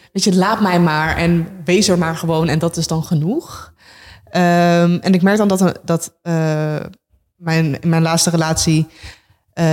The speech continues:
dat ik daar heel erg mee aan het strukkelen was. Van, waarom kan ik niet toelaten dat iemand mij lief heeft? Eh, daar zit ook wel weer een stukje zelfliefde in natuurlijk.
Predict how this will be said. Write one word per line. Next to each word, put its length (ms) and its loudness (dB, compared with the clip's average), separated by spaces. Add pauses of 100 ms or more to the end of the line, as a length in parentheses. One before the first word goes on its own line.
dat 120 2
ik 60 4
daar 120 4
heel 340 2
erg 160 0
mee 120 2
aan 80 2
het 120 0
strukkelen 400 0
was. 120 0
Van, 160 2
waarom 640 2
kan 180 0
ik 140 0
niet 440 2 (140)
toelaten 500 0
dat 140 -2
iemand 260 0
mij 140 2
lief 260 2
heeft? 600 -6 (640)
Eh, 220 0
daar 120 2
zit 160 0
ook 100 0
wel 120 2
weer 120 2
een 60 4
stukje 260 -2
zelfliefde 500 0
in 80 0
natuurlijk. 720 -2